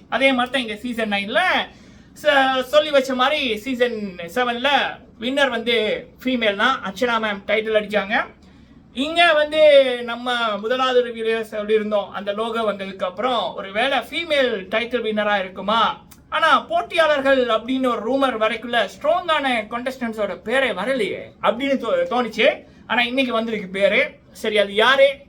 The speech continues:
அப்படின்றத பார்க்கலாம். பிக் பாஸ் சீசன் நைனோட அஃபிஷியல் கண்டஸ்டன்ட்ஸ் அப்படின்ற மாதிரி பேர். சரிங்களா? அடுத்தது வந்து பாத்தீங்கன்னா, இது வந்து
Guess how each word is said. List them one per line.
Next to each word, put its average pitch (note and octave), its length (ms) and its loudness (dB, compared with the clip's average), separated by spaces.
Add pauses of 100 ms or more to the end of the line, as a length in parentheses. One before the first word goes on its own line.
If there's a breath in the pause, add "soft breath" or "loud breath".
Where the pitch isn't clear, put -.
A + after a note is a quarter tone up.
(200)
அப்படின்றத A3 440 -2 (240)
பார்க்கலாம். A3+ 580 2
பிக் C4+ 180 -10
பாஸ் D#4+ 180 4
சீசன் C4 280 -2
நைனோட A3+ 300 -2 (500 loud breath)
அஃபிஷியல் D4 540 0
கண்டஸ்டன்ட்ஸ் A#3+ 720 -2 (120)
அப்படின்ற A3 420 0
மாதிரி A#3 280 2 (280)
பேர். G#3 260 2 (140)
சரிங்களா? A3+ 420 0 (500 loud breath)
அடுத்தது D#4 380 2
வந்து D#4 200 0
பாத்தீங்கன்னா, B3+ 560 0 (840)
இது B3+ 200 -2
வந்து D4+ 300 2